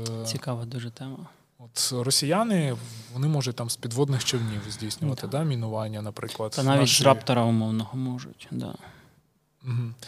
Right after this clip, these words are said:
Speaker 1: Ну, просто треба, щоб раптор зайшов, е, десь в нашу зону, і він там досить вразливий буде. А от підводний човен може так, е, на ничку зайти.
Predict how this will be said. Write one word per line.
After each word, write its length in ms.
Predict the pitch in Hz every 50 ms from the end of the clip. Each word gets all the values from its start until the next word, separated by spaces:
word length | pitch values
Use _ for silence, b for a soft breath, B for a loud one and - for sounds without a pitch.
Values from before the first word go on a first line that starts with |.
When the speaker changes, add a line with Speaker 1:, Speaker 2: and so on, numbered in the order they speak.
| B B -
Speaker 1:
Ну, 100 | 202 160
просто 300 | - - 151 - - 135
треба, 240 | 117 139 135 123
щоб 200 | 123 - 127 120
раптор 300 | 127 127 120 - - 117
зайшов, 600 | 117 113 120 117 - - 180 175 156 151 - - -
е, 160 | 120 113 113
десь 260 | 110 113 107 - -
в 40 | 120
нашу 260 | 113 110 - - 120
зону, 640 | 113 113 131 143 156 156 139 127 120 113 110 110 107
і 360 | 104 104 104 104 104 104 107
він 220 | 113 117 113 110
там 180 | - 110 110 110
досить 320 | - 113 - - - -
вразливий 420 | 139 139 143 170 202 185 135 127 117
буде. 320 | 104 117 113 107 107 110 113
А 120 | 127 - 117
от 120 | 120 135 -
підводний 420 | - 196 180 196 214 214 202 175
човен 280 | - - 175 160 143 127
може 280 | 120 123 120 123 113
так, 300 | - - 110 110 - - -
е, 260 | 127 117 113 113 110
на 120 | 110 113 110
ничку 340 | 107 107 104 - - - 143
зайти. 360 | 160 180 180 175 202 196